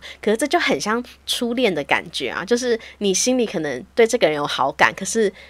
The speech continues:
因为你没有谈过恋爱，所以你根本不知道怎么表达。所以在安正元这个爱情线上呢，就是很有初恋的甜蜜这样子。那在医疗处理这方面呢，当然也有非常多感人的剧情咯。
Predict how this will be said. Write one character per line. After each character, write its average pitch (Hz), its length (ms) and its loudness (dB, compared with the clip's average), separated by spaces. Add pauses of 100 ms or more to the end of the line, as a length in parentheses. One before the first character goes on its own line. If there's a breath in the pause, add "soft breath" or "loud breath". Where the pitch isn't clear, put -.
(360 loud breath)
因 277 100 2
为 277 80 8
你 202 80 2
没 180 80 4
有 165 80 4
谈 165 200 0
过 185 120 2
恋 190 160 4
爱， 180 80 2
所 202 140 -2
以 - 20 2
你 190 100 -2
根 196 160 6
本 180 140 0
不 190 100 -2
知 175 80 4
道 160 120 6
怎 156 120 -4
么 110 240 -6
表 - 320 -2
达。 - 240 -6 (280 loud breath)
所 - 120 0
以 226 120 4
在 208 500 2 (140)
安 277 160 0
正 294 120 0
元 151 200 -2
这 180 100 -2
个 180 80 -10
爱 233 160 0
情 160 180 -6
线 190 220 -2
上 175 220 0
呢， 131 160 -8
就 185 120 -4
是 185 220 -4
很 170 200 -4
有 170 220 4 (120)
初 262 280 2
恋 233 240 4
的 156 140 2
甜 151 280 -2
蜜 190 360 -4
这 190 100 2
样 160 200 4
子。 - 180 -20 (1000 loud breath)
那 320 160 4
在 285 320 6 (380 loud breath)
医 349 220 6
疗 233 260 8
处 208 280 2
理 240 160 4
这 233 120 6
方 226 220 4
面 247 160 6
呢， 202 160 6
当 240 160 4
然 214 180 2
也 180 60 0
有 190 140 4
非 330 360 4
常 226 240 2
多 262 200 6
感 226 280 2
人 165 140 0
的 196 80 2
剧 226 180 -2
情 190 280 -2
咯。 156 200 4